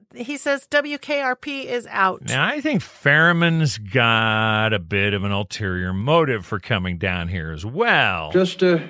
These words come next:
Speaker 3: give me my jingle and I'll be on my merry way.
Speaker 2: He wants that song.
Speaker 1: No, he didn't pay for it. Carlson said,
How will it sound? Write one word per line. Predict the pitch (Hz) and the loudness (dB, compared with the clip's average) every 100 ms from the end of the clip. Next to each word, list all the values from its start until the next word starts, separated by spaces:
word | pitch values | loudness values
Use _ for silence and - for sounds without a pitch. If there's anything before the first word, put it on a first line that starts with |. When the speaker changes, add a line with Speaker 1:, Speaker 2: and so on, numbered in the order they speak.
| - - | -16 0
Speaker 3:
give | 196 170 | 0 2
me | 160 | 2
my | 156 151 | 4 2
jingle | 151 170 160 143 143 | 2 2 2 4 4
and | 156 147 | 2 4
I'll | 147 | 2
be | 139 147 | 2 2
on | 143 143 | 4 4
my | 139 135 | 4 4
merry | 135 143 139 127 | 4 4 2 0
way. | 127 127 117 98 90 | -4 -4 -4 -4 -4
Speaker 2:
He | 330 | -6
wants | - 143 127 | 0 0 -2
that | - 160 160 | 0 2 2
song. | - - 254 415 381 147 104 82 | -2 -4 -4 -2 0 0 0 -6
Speaker 1:
No, | 214 262 427 508 | -4 0 2 2
he | 330 339 | 0 -2
didn't | 381 370 | 0 -2
pay | 349 359 403 | 0 0 0
for | 440 403 381 311 | -4 -2 2 4
it. | 226 165 - | 2 -2 -4
Carlson | - 269 285 277 269 | 0 2 2 -4 -6
said, | 254 262 247 | -2 0 0